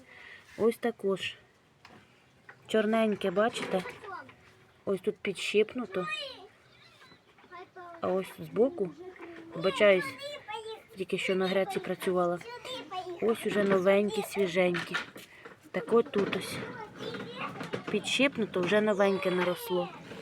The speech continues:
Не жалійте. Ну, звісно, там не треба їх обірвати під самий нуль. Не жалкуйте,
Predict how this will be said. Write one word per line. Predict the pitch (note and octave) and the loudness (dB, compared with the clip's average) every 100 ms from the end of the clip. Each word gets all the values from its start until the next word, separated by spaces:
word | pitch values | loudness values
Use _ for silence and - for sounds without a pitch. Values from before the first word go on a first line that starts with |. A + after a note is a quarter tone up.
| - - - | -12 -6 2
Не | G#3 | 4
жалійте. | G3+ A3 G#3+ G#3 B3+ - F3+ - | 6 6 8 6 4 2 0 4
Ну, | E3 | 6
звісно, | F3 A#3+ G#3 G3 - - - - | 8 8 6 4 2 -4 -6 4
там | F#3 | 6
не | G3+ | 8
треба | B3 A#3+ | 10 12
їх | G#3 G#3 | 12 12
обірвати | F3 G3+ G3 G3 | 10 12 12 10
під | F3+ F3 | 4 0
самий | - F3+ F#3 | 4 6 8
нуль. | F#3 F3+ E3+ - - - - - - | 8 6 4 -2 -16 -10 -8 -8 -4
Не | F#3+ G#3 | 4 6
жалкуйте, | G#3 G#3 - A#3+ C#4 B3 F#3+ | 8 6 6 4 4 4 0